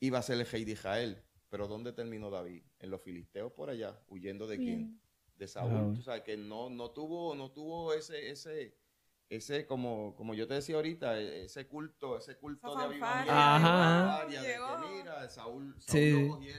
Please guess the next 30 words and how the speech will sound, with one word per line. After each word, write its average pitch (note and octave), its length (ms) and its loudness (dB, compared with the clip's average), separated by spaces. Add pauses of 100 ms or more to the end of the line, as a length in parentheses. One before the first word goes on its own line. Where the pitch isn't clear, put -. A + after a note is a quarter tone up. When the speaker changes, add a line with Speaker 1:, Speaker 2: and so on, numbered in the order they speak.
Speaker 1:
y C3+ 40 -14
le C3 60 -14
dijera, B2+ 280 -12
"Toma, C#3+ 380 -6
tú G#2+ 100 -14
vas A#2+ 140 -2
a - 80 -8
ser C#3 60 -4
el C3 80 -6
rey C#3+ 220 -4
ahora, C3+ 720 -2
vente". C3+ 680 -6
Speaker 3:
<laughs> D#3 720 8
Speaker 1:
¿Cómo, E3+ 380 4
cómo E3 200 -2
él E3+ 60 -2
fue D#3+ 200 -2
rey? G#2+ 400 0 (280)
Bueno, C3+ 280 -2
que, A#2 320 0
que G2+ 280 -4
entonces G2+ 440 -6
se C3+ 60 -6
escuchó B2+ 340 -8
por B2 160 0
allá D#3+ 300 0
que C3 180 -4
mataron G#2 460 -4
a A2+ 80 -8
Saúl, F3+ 540 -2